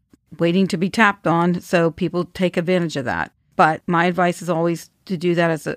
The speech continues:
as a last resort. Under the cares Act, Americans can take a withdrawal of up to a hundred thousand dollars from their four oh one k or ira without the typical ten percent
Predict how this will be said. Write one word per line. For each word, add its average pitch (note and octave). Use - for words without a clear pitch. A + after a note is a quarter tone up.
as D#3+
a E3
last E3
resort. E3
Under F3+
the F3
cares A#3+
Act, E3+
Americans F#3+
can F3
take F3+
a E3+
withdrawal F#3+
of D#3+
up -
to D#3+
a -
hundred A3
thousand F3+
dollars E3+
from E3
their D#3+
four E3
oh D3+
one D3
k F3+
or -
ira E3
without F#3
the G#3+
typical F#3
ten F3
percent E3+